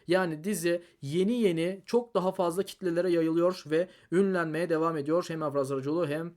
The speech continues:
Mert Ramazan Demir ve aynı şekilde dizi de ünleniyor. Yeni yeni gelişmeleri aktaracağım. Umarım memnun olmuşsunuzdur. Ee, bir sonraki video gelme ihtimali yüksek. Bu akşam içerisinde yine saat gece on birde filan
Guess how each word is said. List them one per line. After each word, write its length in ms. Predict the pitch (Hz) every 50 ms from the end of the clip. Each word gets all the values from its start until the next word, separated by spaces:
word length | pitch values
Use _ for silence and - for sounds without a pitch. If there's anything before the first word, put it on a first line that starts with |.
| _ -
Mert 240 | 147 147 143 147 156
Ramazan 320 | 151 143 135 147 147 147
Demir 260 | 165 170 180 175 147
ve 160 | 151 151 151 - _ _
aynı 180 | 143 160 165 147
şekilde 320 | 143 143 147 180 170 143
dizi 220 | 135 135 131 156 151
de 180 | 143 113 98 110 -
ünleniyor. 440 | 131 123 113 110 107 104 104 98 101 - _ - - - _ _ -
Yeni 160 | 196 220 220
yeni 160 | 214 196 190
gelişmeleri 360 | 180 170 160 - 175 190 202
aktaracağım. 420 | 190 160 - 156 143 131 127 113 104 - - - - _
Umarım 300 | 180 202 208 196 196 190
memnun 260 | 185 180 175 185 180
olmuşsunuzdur. 680 | 175 175 175 165 - - 175 165 156 160 202 202 208 - - - - - - _
Ee, 380 | 139 135 131 127 127 127 127 127 131 131 131 - - _ _
bir 200 | 156 196 240 233
sonraki 440 | 226 - 220 214 208 202 202 - 185
video 460 | 196 190 170 202 202 202 202 202 165
gelme 320 | 160 180 180 185 190 196 196
ihtimali 400 | 185 - 196 196 190 190 185 185
yüksek. 400 | 180 - - 214 208 214 - -
Bu 100 | 185 196
akşam 280 | 185 180 - 202 190
içerisinde 360 | 180 - 190 170 170 185 185
yine 200 | 185 185 175 165
saat 320 | 165 - 180 175 175 170 156
gece 200 | 160 156 156 175
on 280 | 180 175 180 180 170
birde 340 | 160 156 143 131 131 127 131
filan 320 | 131 - 160 151 147 170